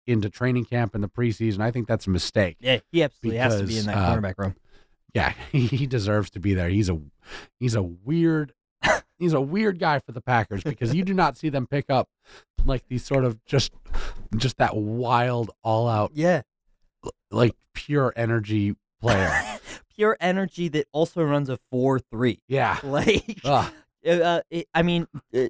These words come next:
Speaker 2: the thing is, is J-, uh, his numbers, t-, uh, Tony Brown's numbers, like, his, his raw physical numbers, so his forty-yard dash, his three-cone, his shuttle, all are w-, within, like,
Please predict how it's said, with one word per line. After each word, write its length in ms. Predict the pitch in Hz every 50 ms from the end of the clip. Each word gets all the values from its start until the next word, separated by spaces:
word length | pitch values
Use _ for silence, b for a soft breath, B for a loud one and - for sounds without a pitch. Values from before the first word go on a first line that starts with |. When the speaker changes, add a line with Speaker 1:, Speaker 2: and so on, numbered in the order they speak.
| - -
Speaker 2:
the 120 | 156 165
thing 240 | - - 208 214 208
is, 120 | 190 160
is 240 | 156 156 131 - - _ _
J-, 120 | - 175 - _ _
uh, 260 | 151 151 135 135 131 110 - _ _ _ _ _ _ _ _ _ _ - _ _ _ _ _ _ - - _
his 400 | - 233 240 233 196 - - - - _ _ _ _ - - - - - - - - -
numbers, 800 | 143 131 139 160 175 160 127 - - _ _ - - - - _ _ _ - -
t-, 80 | 139 - - -
uh, 140 | 151 139
Tony 220 | 135 - - 190 185
Brown's 280 | 156 156 147 135 113
numbers, 460 | 110 120 131 139 131 113 101 104 98 -
like, 160 | - 120 110 -
his, 200 | - 127 120 113 -
his 200 | - 120 117 104 104
raw 420 | 113 127 127 131 131 131 123 117 - _ _
physical 580 | - 127 117 104 120 - - 120 110 104 98 - _ _ _ _ _ _ _ _ _ _
numbers, 380 | 113 110 117 113 113 110 -
so 100 | - 113
his 160 | 104 104 104 -
forty-yard 440 | - 127 123 123 120 113 110 104
dash, 300 | - 117 107 104 104 -
his 180 | - 107 - -
three-cone, 560 | - 120 123 120 113 - 117 113 110 104 101
his 320 | 98 98 107 98 90 - -
shuttle, 440 | - - - 127 113 107 104 - b b b b b b b b b b b b b b _ _
all 400 | - 151 165 180 190 190 190 180 -
are 280 | - 139 139 135 139 143 - _ _ _ _ _
w-, 160 | 151 135 113 - _ _ - 123 - _ _ _ _ _ -
within, 600 | 156 139 135 175 170 - - 175 170 175 175 165
like, 140 | 147 -